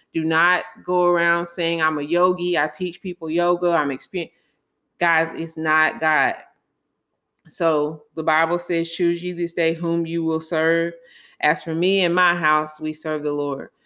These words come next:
And so I don't, I wanna shun the very appearance of evil. I don't wanna be involved in anything that in-, involves mixture. And so I would encourage you to do the same. Again, if you wanna leave a comment or have a question about it, feel free to leave the comment here,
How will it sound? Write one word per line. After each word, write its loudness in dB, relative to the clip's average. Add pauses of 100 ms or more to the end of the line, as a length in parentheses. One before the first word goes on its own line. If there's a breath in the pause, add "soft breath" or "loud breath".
(140)
And -4
so 2
I 4
don't, -2
I 4
wanna 0
shun -4
the -2
very 0
appearance -4
of -4
evil. -2 (220 soft breath)
I 0
don't 4
wanna 4
be 4
involved 2
in 2
anything 0
that 0
in-, -2
involves 2
mixture. 0 (160)
And -6
so 2
I 6
would 2
encourage 0
you 0
to -14
do 2
the -4
same. 0 (360 soft breath)
Again, 2
if -8
you -2
wanna 4
leave 2
a 0
comment 2
or 4
have 0
a -4
question 0
about 2
it, 0
feel -6
free -4
to 0
leave -2
the -4
comment -4
here, 2